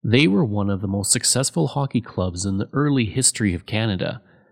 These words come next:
and if not for an unfortunate event, perhaps there would have been an Original Seven era rather than Original Six. While the team is long gone, for a time it was a hockey dynasty with some of the greatest players to ever play the game lacing up their skates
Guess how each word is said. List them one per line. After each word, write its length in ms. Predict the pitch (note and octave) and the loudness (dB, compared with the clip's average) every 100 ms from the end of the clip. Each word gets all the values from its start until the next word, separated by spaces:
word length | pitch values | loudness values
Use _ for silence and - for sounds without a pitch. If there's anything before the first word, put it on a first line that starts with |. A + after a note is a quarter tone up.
| _ _ - | _ _ 2
and 100 | G2+ | 2
if 140 | G2+ | 2
not 280 | A2+ D#3 - | 2 2 0
for 120 | D3+ | 0
an 80 | C3+ | 0
unfortunate 600 | A#2 - C#3+ - C3+ B2+ | -2 -2 -2 0 0 0
event, 500 | A2 D3 D3+ - - | 0 0 0 -4 -6
perhaps 560 | - G#2 D#3 G#3+ - - | -6 -2 -2 0 -2 0
there 80 | F3+ | 0
would 100 | D#3+ | 0
have 80 | |
been 120 | E3+ E3 | 0 0
an 120 | D#3 | 0
Original 440 | E3 F3+ F3+ E3+ | 0 0 0 2
Seven 480 | - - B3 A#2+ F#2 | 4 4 4 0 0
era 420 | G2+ F#2 G2 A2 - _ _ - | -2 0 -2 -4 -10 _ _ -2
rather 400 | C#3+ G2 - - - | 0 0 -4 -8 -4
than 100 | G2+ | -2
Original 400 | G2+ G2+ F#2 - | 0 0 -2 2
Six. 560 | - B2+ - - - - _ _ _ _ _ _ _ _ _ | 2 2 0 0 -2 -4 _ _ _ _ _ _ _ _ _
While 260 | - D3+ B3 | 2 4 4
the 80 | B3 | 2
team 320 | - E3+ C#3+ | 2 2 2
is 120 | A#2+ | 2
long 300 | G#2+ A2 B2+ | 0 0 0
gone, 420 | A#2+ G2+ G2 - A#2+ | 0 -2 -2 -6 -6
for 160 | A2+ A2 | -2 -2
a 60 | |
time 500 | - E3+ D3+ F#2+ G2 | -2 0 0 2 0
it 40 | A2+ | 0
was 140 | A2 | 0
a 60 | A2 | -2
hockey 400 | C#3 C#3+ E3 A#2+ | -2 -2 -2 -2
dynasty 500 | B2 C#3 C3 - G#2 | 0 0 0 0 0
with 140 | G2 | 0
some 140 | - | 0
of 80 | A#2+ | 0
the 60 | A2 | -2
greatest 440 | - A2+ C#3+ - | -2 0 0 -2
players 320 | E3+ C#3+ G#2+ F#2+ | 0 2 0 0
to 60 | |
ever 100 | G#2+ | -4
play 300 | G#2+ - B2+ | -4 -2 0
the 100 | G#2+ | 0
game 340 | G2+ C3 G#2+ G2+ | 0 0 2 0
lacing 360 | G#2 - G#2+ | 0 0 -2
up 80 | G2+ | -2
their 140 | G#2 | -2
skates 480 | - - A#2+ F#3+ - | 0 2 2 2 -2